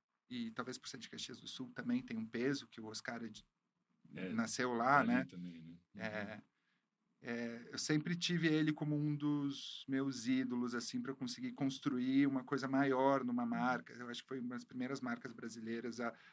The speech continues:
Speaker 1: trabalhar tão profundamente, é, lifestyle primeiro e sustentabilidade, né? E aí eu penso mais, eu acho que meu, o, o que me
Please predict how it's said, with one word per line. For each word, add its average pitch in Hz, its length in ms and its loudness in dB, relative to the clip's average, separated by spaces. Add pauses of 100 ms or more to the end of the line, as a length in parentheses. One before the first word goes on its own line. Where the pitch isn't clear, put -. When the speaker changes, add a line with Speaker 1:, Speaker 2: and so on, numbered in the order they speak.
(120)
Speaker 1:
trabalhar 127 460 2
tão 135 220 2
profundamente, 123 1000 0 (300)
é, 113 440 -4
lifestyle 131 680 6
primeiro 151 460 0
e - 20 2
sustentabilidade, 131 840 -2
né? 107 140 -12 (680)
E 123 140 -2
aí 123 240 -2
eu 147 100 0
penso 147 400 2
mais, 151 540 2
eu 135 80 -4
acho 135 100 -4
que 147 80 -2
meu, 127 220 0 (400)
o, - 120 -16 (200)
o 120 80 -16
que - 140 -8
me 117 260 2